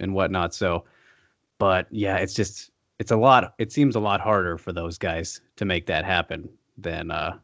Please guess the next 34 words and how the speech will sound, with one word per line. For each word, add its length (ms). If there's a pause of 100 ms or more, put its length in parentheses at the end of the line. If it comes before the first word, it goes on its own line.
(140)
i-, 140
historically 680 (100)
when 300
we 80
were 60
looking 200
at 80
matchups 360
like 200
this 280
with 200
these 140
strikers. 520 (360)
Um, 160
the 60
counter 320
guy 300 (400)
is 120
always 260
the 100
one 240
who 360 (800)
finds 280
more 160
success. 480 (260)
And 300
as 120
somebody 260
like 140
Israel 340
Adesanya, 600
who, 280
yeah, 240
that 180